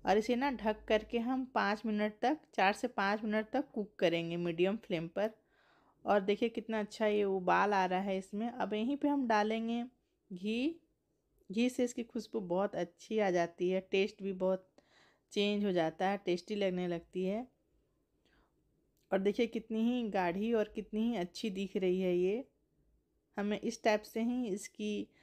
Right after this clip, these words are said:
जो ग्रेवी है ना रखनी है। और देखिए, ये टेस्टी हमारा मटर का दाल बन कर के तैयार है।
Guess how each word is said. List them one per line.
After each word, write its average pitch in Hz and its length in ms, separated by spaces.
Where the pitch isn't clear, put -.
जो 196 280
ग्रेवी 185 440
है 226 140
ना 240 220
रखनी 190 400
है। 226 280
और 202 100
देखिए, 196 300
ये 208 220
टेस्टी 208 560
हमारा 196 440
मटर 185 340
का 190 180
दाल 175 300
बन 175 220
कर 175 140
के - 160
तैयार 175 520
है। 202 220